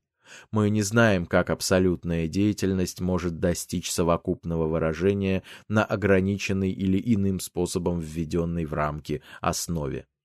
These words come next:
Следовательно, мы вынуждены предположить, что такая тотальная деятельность будет необусловленной в потенциале. И это к тому же должно бы значить, что необусловленное будет также и бесконечным,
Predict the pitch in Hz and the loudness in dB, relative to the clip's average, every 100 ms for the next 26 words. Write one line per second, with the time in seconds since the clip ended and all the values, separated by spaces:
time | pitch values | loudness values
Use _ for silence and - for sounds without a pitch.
0 | _ _ _ _ _ _ - 107 110 113 | _ _ _ _ _ _ -2 2 4 4
1 | 107 110 107 - - - 117 120 120 120 | 4 2 2 0 -12 0 6 10 10 8
2 | 110 110 110 104 98 92 - 92 90 87 | 4 2 2 2 0 -2 2 4 4 4
3 | 104 101 - - - - 104 98 - 104 | 0 0 -10 -20 -8 0 4 4 6 6
4 | 98 98 - 92 87 85 85 85 95 113 | 6 4 2 4 4 2 0 -2 2 2
5 | 110 110 104 98 87 98 104 98 104 101 | 4 0 2 0 0 0 2 2 2 4
6 | 98 92 104 - 107 92 80 78 71 71 | 4 2 -2 0 4 4 4 -4 -4 -8
7 | - - 90 87 87 - - 87 78 73 | -12 -10 -6 -4 -4 -4 -2 0 0 -2
8 | 73 - _ _ _ _ - - - - | -6 -12 _ _ _ _ -20 -20 -10 4
9 | 117 123 127 - 107 117 110 107 101 95 | 6 6 4 6 6 6 4 6 6 6
10 | 104 92 92 87 104 107 - 95 - 104 | 2 2 2 2 2 0 0 -8 -2 0
11 | 95 110 107 101 110 - 113 123 117 117 | 2 2 4 4 4 2 4 6 6 4
12 | 113 107 98 101 98 - 98 90 82 92 | 4 4 4 4 4 4 4 4 4 0
13 | 123 98 95 90 - 107 113 101 76 - | 2 0 2 0 4 4 6 4 0 -4
14 | 80 78 | -6 -6